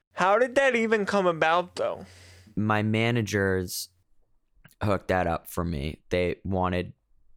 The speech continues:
Speaker 2: to, like, you know, I, I had just put out that E P and they wanted to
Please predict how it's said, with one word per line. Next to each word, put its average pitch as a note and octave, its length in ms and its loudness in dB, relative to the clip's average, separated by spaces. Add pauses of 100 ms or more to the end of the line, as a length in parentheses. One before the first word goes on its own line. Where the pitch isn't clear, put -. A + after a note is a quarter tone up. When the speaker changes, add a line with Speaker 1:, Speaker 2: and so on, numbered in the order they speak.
(160)
Speaker 2:
to, G2 120 -2
like, E2+ 240 -4 (1080)
you F#2+ 80 -4
know, F2 80 -2
I, F#2 220 -2
I F#2 80 2
had F2+ 160 -4
just - 260 -4
put F#2+ 120 -2
out F2 180 -2
that E2+ 140 -2
E E2 100 -6
P G#2+ 380 -2
and F#2+ 120 -2
they F2 100 -2
wanted F2+ 500 -4
to E2 400 -4